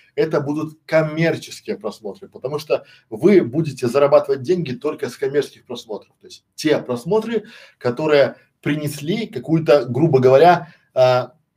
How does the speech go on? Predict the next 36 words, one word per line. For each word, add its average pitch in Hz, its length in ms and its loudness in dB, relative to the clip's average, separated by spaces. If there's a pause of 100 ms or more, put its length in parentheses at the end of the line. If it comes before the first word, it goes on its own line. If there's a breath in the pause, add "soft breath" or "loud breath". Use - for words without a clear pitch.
(1200)
то 139 80 -6
есть - 240 -12
от, 139 280 -6
от 131 180 0
тех 160 220 0
людей, 156 280 4
кто 151 340 0
вас 135 320 4
смотрит, 127 540 -8
да, 190 180 2
то 208 100 -12
есть 123 160 -12
переходы 180 720 0 (300 loud breath)
принесли 147 320 -8
какую-то 139 400 -6
ценность, - 640 -4
потому 147 260 -6
что 156 140 -12
YouTube 151 460 -6
до 135 100 -4
сих - 260 -10
пор 143 220 2
вместе 127 260 -4
с 123 40 -10
Гуглом, 160 420 0 (240 loud breath)
они 165 260 2
все 165 220 0
это 147 180 2
оттачивают, 170 760 0
и 135 100 0
они 143 240 2
это - 220 0
тестируют, 180 540 2
и 135 60 -2
очень 147 400 0
часто, 165 600 2